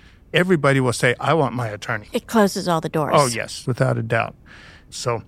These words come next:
Speaker 1: I played the good cop. She was very emotional. And if she's going back to the original story, which is no involvement, why is she emotional?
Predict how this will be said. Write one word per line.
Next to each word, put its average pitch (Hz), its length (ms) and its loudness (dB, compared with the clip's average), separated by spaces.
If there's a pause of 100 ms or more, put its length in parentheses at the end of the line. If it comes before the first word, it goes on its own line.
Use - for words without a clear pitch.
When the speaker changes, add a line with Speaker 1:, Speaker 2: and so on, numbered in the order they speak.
(180)
Speaker 1:
I 160 60 2
played 180 320 4
the 147 260 4
good 165 220 0
cop. 139 240 4 (100)
She - 160 0
was 135 80 4
very 156 300 4
emotional. 127 480 2 (180)
And 127 480 2 (200)
if - 120 4
she's - 220 0
going 240 280 2
back 190 200 0
to 165 100 0
the 139 120 2
original 135 440 2
story, - 800 0 (240)
which - 280 4
is 131 140 0
no 208 180 6
involvement, 156 600 0
why 156 140 2
is 247 140 0
she - 180 0
emotional? 185 560 -2